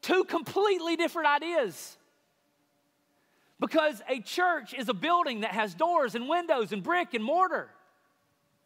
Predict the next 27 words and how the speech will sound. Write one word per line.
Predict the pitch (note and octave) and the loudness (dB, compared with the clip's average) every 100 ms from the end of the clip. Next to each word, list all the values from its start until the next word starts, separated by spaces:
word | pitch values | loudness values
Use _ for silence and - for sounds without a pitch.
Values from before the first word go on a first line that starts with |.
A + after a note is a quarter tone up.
| _ _ _ _ _ _ _ _ _ _ | _ _ _ _ _ _ _ _ _ _
An | G#3+ | -4
ecclesia | C4+ D#4+ F4+ E4 - F#4 F4+ B3+ D3+ - _ _ _ _ _ _ _ _ | 0 0 0 -4 -2 0 2 0 -2 -14 _ _ _ _ _ _ _ _
is | C4 C4+ | -2 0
a | |
movement | A#3 B3 F4 G4+ B3+ F#3 | 0 0 2 2 2 -6
with | G3 | -6
a | G3+ | -6
purpose | - D#4+ F#4 D4 - | 0 0 2 -2 -6
and | B3 | -6
an | G#3+ | -4
identity. | G3+ E3+ C#4 F#4+ C#4+ E3+ - - | -4 -4 -2 0 -2 -4 -8 -6
You | A#3 B4+ | -2 -2
can | D#4 | 0
lock | C4 D#4+ B3+ | 2 0 0
the | |
doors | F#3+ D4+ F4+ | -4 -2 -2
of | C4+ | -4
a | G3+ | -8
church. | - D#4+ F4+ G#3+ | -2 0 0 -4
You | |
can't | - F#4 | -4 -4
lock | A#3+ E4+ G#3+ | 0 0 0
the | |
doors | F3 D#4+ G4 | -4 -2 -2
of | A#3 | -2
an | A#3 | -6
ecclesia. | C4+ F#3 - F4 F4 | -4 -4 -2 -2 -2